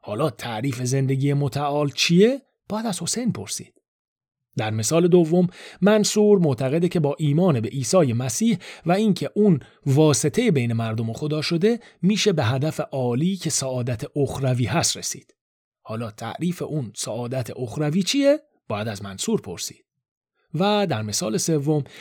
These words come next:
اعتقاد سارا به مفهومی به نام کارما به خودی خودش معنایی نداره و تنها از طریق هدفی که مفهوم عدالت رو تداعی می‌کنه، معنا پیدا می‌کنه. حالا اینکه چه ایراداتی به این مفهوم وارده رو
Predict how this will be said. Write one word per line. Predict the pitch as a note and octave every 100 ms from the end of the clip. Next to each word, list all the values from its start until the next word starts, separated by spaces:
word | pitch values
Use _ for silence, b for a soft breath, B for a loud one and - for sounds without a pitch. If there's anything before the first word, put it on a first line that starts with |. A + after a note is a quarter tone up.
| B -
اعتقاد | D3 D#3 D3 D#3+ D3
سارا | - C#3 C#3+ C#3
به | C#3
مفهومی | C#3+ C3+ - C#3+ C3+
به | C3+
نام | C#3 C#3
کارما | C3 - C#3 C3+ C3 E3+ E3+ C3 - b b -
به | F#3
خودی | F#3+ F3+ F3
خودش | F3+ - G#3 -
معنایی | D3 C#3+ E3 F#3
نداره | F#3+ E3+ G2+ F2 _ B B B
و | F#3+
تنها | F#3+ G3+ F3 B3+
از | G#3+
طریق | - F3+ A3
هدفی | E3 D3 D3+ F#3 A3+
که | G#3 A#3+ - B B
مفهوم | D3 D3 - - G3 G#3 -
عدالت | D#3+ C#3 D3 C#3 C#3+ A3+ A3
رو | -
تداعی | - B2 A#2+ B2
می‌کنه، | A#2 - A#2+ F3+ G#3 A2 _ -
معنا | G#2+ G#2 G#2
پیدا | G#2+ G2 F#2+
می‌کنه. | F2+ - F2+ E2+ - _ _ b b
حالا | G3+ C#4+
اینکه | D#4+ C#4+ -
چه | - C4+ -
ایراداتی | F#3 F3+ E3+ E3+ G#3+ C4 F3
به | C#3+
این | D3 D3
مفهوم | C#3+ - D#3
وارده | C#3+ D3 D3 D3 A#3+
رو | A3+ E3+